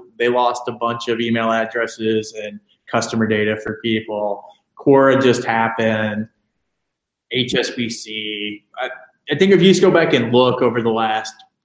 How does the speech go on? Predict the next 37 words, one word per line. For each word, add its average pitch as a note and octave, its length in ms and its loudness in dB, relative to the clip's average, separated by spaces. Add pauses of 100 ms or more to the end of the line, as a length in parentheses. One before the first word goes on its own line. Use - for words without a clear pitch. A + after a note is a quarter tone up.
two C#3+ 180 0
months, G#2+ 320 -4
there's A2+ 120 -8
probably A#2+ 240 0
been A2+ 300 0 (120)
eight C3+ 320 0
breaches A#2 800 -4
of A2 340 -2
more A2+ 300 2
than G#2+ 160 0
a G#2+ 60 -4
hundred A2 360 -4
million G#2 320 -8
accounts. G#2+ 640 -12 (420)
At C#3 240 0
what G3 300 2
point E3+ 420 0 (880)
do B2 80 0
people C3 340 2
stop A2+ 460 -4
caring? G#2+ 460 -10 (1040)
And A#2 440 0
it C#3 440 -2
doesn't C3+ 260 4
even A#2 240 2
make A2 240 0
the A2+ 80 -8
news. G2+ 460 -8 (480)
When's C#3+ 240 2
a - 20 2
major C#3+ 560 2
corporation A2+ 640 -2
gonna A2 120 -4
be A2 140 -2
able A2 200 -4
to G#2+ 60 -6
lose G#2+ 600 -8